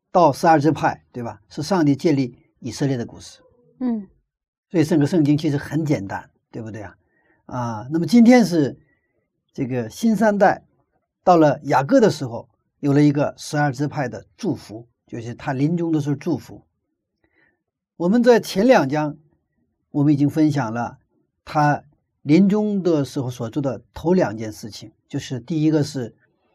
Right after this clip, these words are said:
Speaker 1: 给了约瑟遗嘱，把遗骨要带回迦南，不要把他埋在埃及。那么第二个事情就是祝福了约瑟的两个儿子马拿西和以法莲，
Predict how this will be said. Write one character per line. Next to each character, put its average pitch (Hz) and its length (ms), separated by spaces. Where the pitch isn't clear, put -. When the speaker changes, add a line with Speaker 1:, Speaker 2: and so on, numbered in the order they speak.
Speaker 1:
给 143 140
了 156 120
约 151 240
瑟 151 340
遗 123 200
嘱， - 280
把 117 120
遗 127 180
骨 160 120
要 127 120
带 127 220
回 123 80
迦 139 260
南， 123 240
不 160 100
要 220 100
把 156 140
他 147 120
埋 113 200
在 120 300
埃 110 200
及。 - 240
那 160 100
么 156 80
第 185 220
二 220 260
个 113 220
事 - 180
情 120 180
就 117 100
是 107 200
祝 214 200
福 143 140
了 120 180
约 180 240
瑟 185 120
的 151 80
两 110 160
个 117 100
儿 127 200
子 143 140
马 110 160
拿 123 120
西 135 240
和 123 160
以 107 140
法 107 180
莲， 98 280